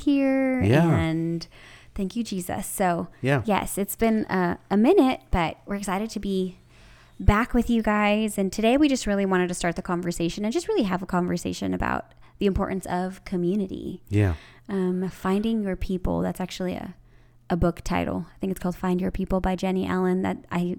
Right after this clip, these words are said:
Speaker 1: she's not paying me anything to say this. It's
Speaker 2: Of
Speaker 1: just, it's a
Speaker 2: course.
Speaker 1: really great book.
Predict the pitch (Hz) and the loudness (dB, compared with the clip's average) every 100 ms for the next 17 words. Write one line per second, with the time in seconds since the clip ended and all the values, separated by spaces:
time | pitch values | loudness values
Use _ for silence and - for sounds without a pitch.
0 | - - 180 175 - 175 180 180 185 185 | -10 -6 -2 0 2 2 4 4 2 0
1 | 170 185 185 185 180 190 190 185 175 - | 0 0 2 0 -2 -2 -2 0 -2 -2
2 | 185 - - 185 180 170 175 95 - 208 | 2 2 2 0 2 2 -2 -2 -4 -4
3 | - | -6